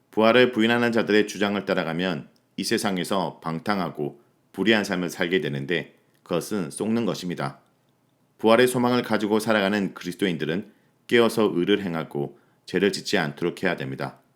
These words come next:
그리스도께서 강림하실 때에는 부활과 심판이 있을 것입니다. 부활의 소망을 가지고 경건한 삶을 살아가는 자들은 부활로 나타날 것이지만 부활을 부인하고 악을 행하는 자들은 심판으로 나타날 것입니다.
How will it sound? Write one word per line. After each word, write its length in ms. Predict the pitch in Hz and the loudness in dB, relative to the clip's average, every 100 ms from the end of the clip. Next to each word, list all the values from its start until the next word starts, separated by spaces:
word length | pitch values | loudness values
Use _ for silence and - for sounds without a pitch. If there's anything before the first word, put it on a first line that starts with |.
| _ _ _ _ _ | _ _ _ _ _
그리스도께서 640 | 98 98 120 113 110 113 | -4 -2 0 0 0 0
강림하실 600 | - 92 104 107 104 107 | 0 -2 0 0 0 -4
때에는 460 | - 82 98 95 73 | -2 -2 -2 -4 -4
부활과 380 | 87 90 92 98 | 0 2 2 0
심판이 400 | - 82 90 82 | -2 -8 -6 -6
있을 200 | 78 85 | -6 -6
것입니다. 580 | 87 85 80 73 71 - _ _ _ _ _ | -8 -6 -8 -8 -10 -12 _ _ _ _ _
부활의 320 | - 95 98 101 | 0 2 4 2
소망을 400 | 107 98 98 92 | 0 0 0 0
가지고 560 | 82 76 76 87 117 - _ _ | -2 -4 -2 -2 -4 -12 _ _
경건한 440 | - 90 92 113 110 | -4 -2 0 0 0
삶을 280 | 101 92 | -2 -4
살아가는 440 | 87 107 101 92 92 | -4 -4 -2 -2 -4
자들은 480 | 78 - 78 85 - _ _ _ | -4 -4 -4 -6 -8 _ _ _
부활로 420 | - 87 87 92 | -6 -2 2 2
나타날 420 | 85 82 - 90 76 | 0 -4 -4 -8 -8
것이지만 560 | 80 76 73 71 65 - _ _ _ _ _ | -10 -12 -10 -8 -10 -14 _ _ _ _ _
부활을 400 | - 98 107 120 | 0 4 4 4
부인하고 640 | 107 101 98 87 92 85 - | 2 0 0 0 0 0 -2
악을 260 | 90 98 | -2 -2
행하는 340 | 98 95 92 87 | -2 -4 -2 -2
자들은 480 | 80 76 87 92 - _ _ - | -4 -2 -2 -2 -6 _ _ -14
심판으로 640 | - 113 123 117 98 85 | -6 -4 -2 -2 0 -2
나타날 400 | 76 73 78 76 | -4 -6 -8 -10
것입니다. 540 | 78 85 73 67 65 | -10 -8 -8 -8 -12